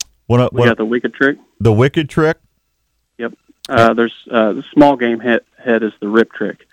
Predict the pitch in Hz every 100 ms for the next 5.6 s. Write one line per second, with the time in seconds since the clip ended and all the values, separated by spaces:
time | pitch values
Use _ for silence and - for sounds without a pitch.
0 | _ - 120 113 98 101 123 - 131 127
1 | _ _ _ - _ _ _ - 135 131
2 | 131 123 120 120 123 117 117 90 110 110
3 | 107 107 - 156 160 135 113 104 101 110
4 | 117 - - 87 - - - _ _ _
5 | _ _ _ - 139 135